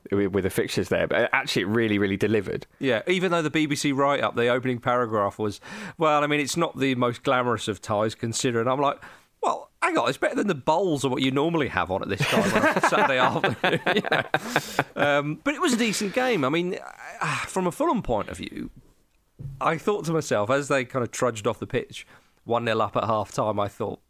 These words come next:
Speaker 2: "That's not enough. You know it's not enough. You've had
Speaker 1: Yeah.
Speaker 2: chances and possession to put it two nil." Big Sam Allardyce, or Darth Allardyce, as he was looking, uh, will think to himself, "Right, we've got away with that." He'll get them in the dressing room, and he, and he will tell them to do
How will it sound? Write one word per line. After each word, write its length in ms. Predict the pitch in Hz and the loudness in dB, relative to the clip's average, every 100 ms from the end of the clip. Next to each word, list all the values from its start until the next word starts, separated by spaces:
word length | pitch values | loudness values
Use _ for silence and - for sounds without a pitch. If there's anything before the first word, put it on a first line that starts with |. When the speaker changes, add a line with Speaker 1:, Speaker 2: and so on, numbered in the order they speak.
| _ | _
Speaker 2:
"That's 300 | 123 - - | -4 -2 -4
not 160 | 113 - | -2 -2
enough. 440 | 107 90 98 - - _ _ | -2 -4 -6 -8 -20 _ _
You 80 | 104 | -4
know 220 | 120 143 | 2 2
it's 180 | 151 135 | 0 -2
not 160 | 127 | 0
enough. 300 | 120 113 110 - 233 - | 0 0 -2 -8 -10 -6
You've 140 | 107 | -4
had 220 | 98 127 185 | 0 2 2
Speaker 1:
Yeah. 120 | 180 | 2
Speaker 2:
chances 460 | 165 151 143 143 | 4 2 0 -2
and 100 | 147 | -2
possession 540 | 131 151 147 131 135 123 | -2 0 0 0 -2 -4
to 100 | 120 | -6
put 180 | - 120 | -4 -2
it 140 | 131 | -2
two 200 | - 143 135 | 0 0 2
nil." 240 | 110 107 - - - - - _ | 0 0 -6 -20 -20 -20 -20 _
Big 180 | 139 135 | -2 -2
Sam 280 | - 156 151 | 0 0 2
Allardyce, 500 | 139 110 101 113 - | 0 2 0 0 0
or 120 | 107 | -4
Darth 500 | 101 123 123 131 - | 0 0 2 0 -2
Allardyce, 640 | 101 117 107 101 110 127 | 0 0 0 0 0 -2
as 60 | 107 | -4
he 100 | 104 | -2
was 160 | 104 | -2
looking, 360 | 107 95 - 123 - - - _ | -4 -4 -6 -8 -12 -20 -20 _
uh, 280 | 113 113 107 117 | -2 0 0 0
will 240 | 117 113 | 0 0
think 280 | - 135 135 | -2 -4 -2
to 80 | 120 | -2
himself, 340 | 107 - 104 | -2 -2 0
"Right, 200 | 135 120 | 0 0
we've 180 | 127 127 | 0 -2
got 120 | 143 | -2
away 260 | 107 120 113 | 0 0 0
with 120 | 87 | -2
that." 200 | 85 - - - | -4 -6 -6 -2
He'll 120 | 131 | 0
get 200 | - - | 0 2
them 120 | 165 | 2
in 80 | 139 | 2
the 100 | 120 | 2
dressing 260 | 123 180 127 | 2 2 0
room, 180 | 123 247 | 0 2
and 140 | 135 | 0
he, 140 | 139 - | 0 0
and 100 | 156 | 0
he 140 | 160 | 0
will 140 | 156 | 0
tell 280 | 160 196 220 | -2 -2 0
them 160 | 190 185 | 0 -2
to 120 | 185 | -4
do 360 | 156 120 98 | -2 0 0